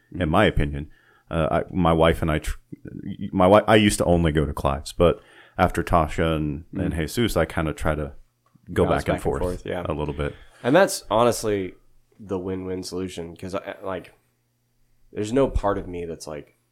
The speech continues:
Speaker 2: "I wanna put somebody out of business."
Speaker 1: Right.
Speaker 2: It's like, I wanna produce a business that is, increases the value of the community, period. And you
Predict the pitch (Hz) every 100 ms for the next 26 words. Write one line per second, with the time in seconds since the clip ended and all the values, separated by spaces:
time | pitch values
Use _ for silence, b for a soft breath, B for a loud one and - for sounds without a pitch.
0 | _ _ - 76 85 82 73 - - 85
1 | 76 80 73 - 85 - - 104 85 -
2 | - 98 - 82 76 _ 90 101 107 92
3 | 92 87 82 - - 85 87 85 85 73
4 | - 78 78 71 - - _ _ 101 95
5 | - - 101 - 90 90 85 82 82 82
6 | 76 78 - 85 82 73 73 - 80 73
7 | 62 - - _ _ _ - - 82 76
8 | - _ _ _ _ 110 127